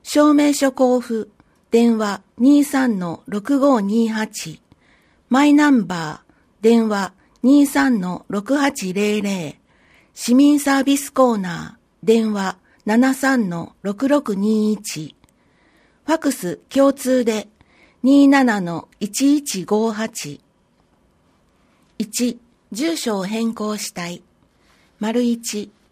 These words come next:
転居届。市内で引っ越し。届出人、本人、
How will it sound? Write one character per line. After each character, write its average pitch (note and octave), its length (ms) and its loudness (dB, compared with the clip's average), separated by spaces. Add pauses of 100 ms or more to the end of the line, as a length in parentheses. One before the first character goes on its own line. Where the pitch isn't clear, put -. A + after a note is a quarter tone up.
(280)
転 D4 200 2
居 C#4+ 160 -2
届。 A3+ 560 -4 (640)
市 E4 220 -4
内 C#4 220 0
で F3+ 140 -6
引 F3 120 -8
っ - 40 -20
越 F#3 200 -12
し。 D#3+ 320 -14 (960)
届 C4 400 0
出 B3+ 160 2
人、 A#3 340 0 (600)
本 C#4+ 320 2
人、 E3+ 280 -8